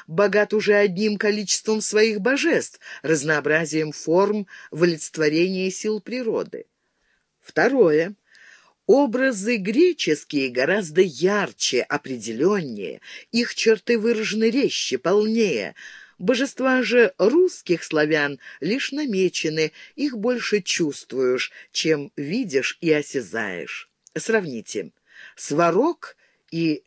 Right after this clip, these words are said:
Зевес, Перун и тот же Зевес, мать сыра земля и Диметра, Дашбог и Аполлон – леший и пан с дриадами, водяной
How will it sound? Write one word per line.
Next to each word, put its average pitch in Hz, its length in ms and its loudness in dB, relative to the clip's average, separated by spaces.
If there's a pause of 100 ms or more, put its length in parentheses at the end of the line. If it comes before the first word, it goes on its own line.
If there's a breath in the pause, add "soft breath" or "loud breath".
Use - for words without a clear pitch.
(140)
Зевес, 143 1000 -2 (420)
Перун 220 560 2 (220 loud breath)
и 139 100 -6
тот 151 340 6
же 139 200 0
Зевес, 120 800 -4 (480 loud breath)
мать 214 440 2
сыра 208 380 4
земля 202 460 2
и 131 200 -10
Диметра, 143 840 -6 (240 loud breath)
Дашбог 135 1000 -2 (260)
и 139 240 -4
Аполлон – 123 840 -4 (440 loud breath)
леший 233 680 2
и 220 180 0
пан 165 480 2
с 135 120 -10
дриадами, 156 920 0 (160 loud breath)
водяной 233 720 0